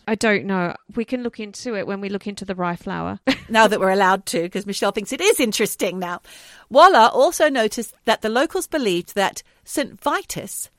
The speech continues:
Speaker 2: who is the patron saint of epileptics and of dancers, had been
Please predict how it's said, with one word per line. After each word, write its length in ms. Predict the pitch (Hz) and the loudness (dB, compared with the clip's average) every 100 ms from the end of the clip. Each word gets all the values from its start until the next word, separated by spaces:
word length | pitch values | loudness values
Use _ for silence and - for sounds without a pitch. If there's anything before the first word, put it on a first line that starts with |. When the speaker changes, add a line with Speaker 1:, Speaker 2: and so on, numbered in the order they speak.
| _ _ | _ _
Speaker 2:
who 120 | - 240 | -8 -6
is 100 | - | -6
the 80 | 220 | -10
patron 640 | - 254 - - 269 285 _ | -6 -8 -8 -10 -8 -8 _
saint 420 | - 285 240 214 | -12 -8 -8 -8
of 100 | 208 - | -12 -10
epileptics 680 | 214 208 214 - - - - - | -10 -6 -8 -6 -12 -10 -20 -12
and 320 | 269 311 311 | -8 -6 -4
of 140 | 233 - | -6 -4
dancers, 880 | 202 185 - - - 107 - - - _ | -6 -4 -8 -12 -14 -12 -12 -12 -14 _
had 320 | - 208 196 - - | -4 -4 -4 -12 -16
been 260 | 190 208 190 | -6 -6 -6